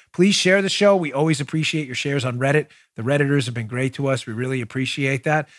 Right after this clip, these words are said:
And please subscribe to the show on YouTube, youtube dot com slash Bongino. We're only ten thousand away from four hundred thousand subscribers on YouTube. It is all free. Again, youtube dot com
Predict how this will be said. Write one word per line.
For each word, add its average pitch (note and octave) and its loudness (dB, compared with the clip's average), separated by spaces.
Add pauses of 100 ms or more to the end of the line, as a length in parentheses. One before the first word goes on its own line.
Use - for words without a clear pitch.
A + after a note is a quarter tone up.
(180)
And B2+ -4
please E3 2
subscribe C#3 0
to C3+ -4
the B2 -4
show B2+ -4
on A2+ -6
YouTube, A#2 -8
youtube C3 -4
dot A2+ -4
com C3 -4
slash B2 -8
Bongino. B2+ -2
We're B2+ -4
only B2 -6
ten E3 0
thousand F3 4
away D3+ 2 (300)
from A#2+ -10
four D3+ 2
hundred C3+ 0
thousand C3 0
subscribers B2 -6
on A#2 -6
YouTube. A2+ -8
It G#2 -8
is G2+ -10
all A#2 -6
free. G#2+ -10
Again, G2+ -12
youtube B2 -6
dot G#2+ -8
com A#2+ -8